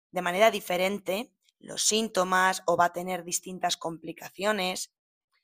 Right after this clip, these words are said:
de tal manera que es todo extremadamente variable. Así que es muy difícil identificar un tumor o una enfermedad con determinados síntomas y signos. Lo que pasa es que,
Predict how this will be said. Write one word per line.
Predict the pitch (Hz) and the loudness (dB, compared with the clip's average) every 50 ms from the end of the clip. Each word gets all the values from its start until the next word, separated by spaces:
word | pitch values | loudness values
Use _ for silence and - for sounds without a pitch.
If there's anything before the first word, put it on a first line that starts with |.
| _ _ _ | _ _ _
de | - 190 | 2 8
tal | 185 233 254 | 8 10 10
manera | 247 226 233 254 262 247 247 | 10 8 6 6 4 2 2
que | - 220 233 240 - _ _ _ _ - | 2 0 0 0 -2 _ _ _ _ -2
es | 208 220 220 - - | 0 0 0 0 0
todo | - 220 226 226 214 | 0 2 2 2 0
extremadamente | 190 185 - - - 185 180 190 190 185 180 180 185 196 190 190 214 208 196 - _ _ | 0 0 -2 -2 -2 -2 0 0 2 2 2 0 0 -2 -4 -4 -4 -4 -4 -6 _ _
variable. | - 165 165 165 170 170 156 156 - - - - _ _ _ _ _ _ _ _ _ _ _ _ _ _ _ _ _ _ _ - | 0 0 2 2 2 -2 -2 -4 -4 -6 -14 -20 _ _ _ _ _ _ _ _ _ _ _ _ _ _ _ _ _ _ _ -4
Así | 202 190 - 285 - | -2 0 0 -2 -2
que | - 202 208 254 - _ _ _ _ _ - | -2 -2 -4 -4 -6 _ _ _ _ _ -4
es | 226 220 - | -2 -2 -2
muy | 247 247 254 262 254 | -2 0 0 0 0
difícil | 214 202 185 - 185 190 - - - 233 247 262 311 _ _ _ | -2 -4 -8 -8 -12 -12 -8 -4 -2 -2 -2 -2 -4 _ _ _
identificar | - 220 220 202 196 190 180 - 202 - 240 233 - - 208 196 202 226 240 - _ _ _ _ _ _ _ _ | -8 -6 -4 -4 -4 -6 -8 -14 -12 -10 -10 -8 -2 2 4 4 4 2 -2 -10 _ _ _ _ _ _ _ _
un | - 190 185 190 190 | -10 -10 -10 -10 -8
tumor | 185 190 190 190 196 196 180 160 - - | -8 -6 -2 0 2 2 2 0 -2 -8
o | - 165 | -10 -10
una | 160 165 175 180 | -8 -6 -6 -8
enfermedad | 170 - - 190 175 180 180 170 180 185 220 269 - _ _ _ _ _ _ | -6 -4 -2 -2 -2 -2 -2 2 2 2 2 2 -2 _ _ _ _ _ _
con | - 196 190 208 240 - - _ _ _ | 0 2 2 2 0 -2 -10 _ _ _
determinados | - 170 - - 175 175 185 175 165 180 208 226 208 180 - - - | -10 -10 -8 -6 -6 -6 -6 -6 -2 2 2 4 4 2 0 0 -2
síntomas | - - - 196 190 185 208 214 214 214 - - | -2 -2 -2 -2 0 2 4 4 4 4 0 -2
y | 180 165 | -2 -2
signos. | - 240 285 - - 180 151 147 151 - - _ - - - - _ _ - | 0 0 0 -2 -2 -4 -6 -8 -10 -12 -14 _ -20 -20 -20 -20 _ _ 0
Lo | 208 226 254 | 4 4 4
que | - 254 | 4 4
pasa | 254 - 262 254 - - 226 220 214 - - | 2 4 4 4 4 2 2 2 2 0 -2
es | 214 220 214 - | -4 -4 -4 -4
que, | - - 190 202 - - _ | -4 -4 -6 -6 -6 -10 _